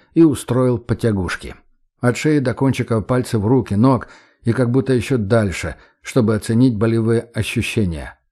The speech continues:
Норм, бывало и хуже. Открыл глаза, перевернулся и увидел фламинго, сидящую в кресле возле балкона. «Пантера чёртова!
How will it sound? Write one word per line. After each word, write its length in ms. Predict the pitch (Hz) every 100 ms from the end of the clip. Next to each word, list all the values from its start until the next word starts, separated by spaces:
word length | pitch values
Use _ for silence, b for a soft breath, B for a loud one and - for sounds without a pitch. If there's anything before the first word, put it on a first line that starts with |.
| _ -
Норм, 500 | 104 135 160 151 - _
бывало 400 | 123 117 104 117
и 40 | 143
хуже. 460 | - 98 76 67 _ _ _ _
Открыл 440 | 117 - 120 120
глаза, 480 | 101 104 98 147 117 b b b _
перевернулся 640 | 139 123 117 117 156 156 175
и 180 | - 139
увидел 300 | 151 160 135
фламинго, 680 | 160 156 139 113 104 92 b b -
сидящую 560 | - 107 127 127 123
в 60 | -
кресле 420 | 117 131 127 107
возле 260 | 110 104 113
балкона. 680 | 120 120 120 87 67 - _ _
«Пантера 640 | 151 151 151 - 135 90 80
чёртова! 600 | - - 98 - 67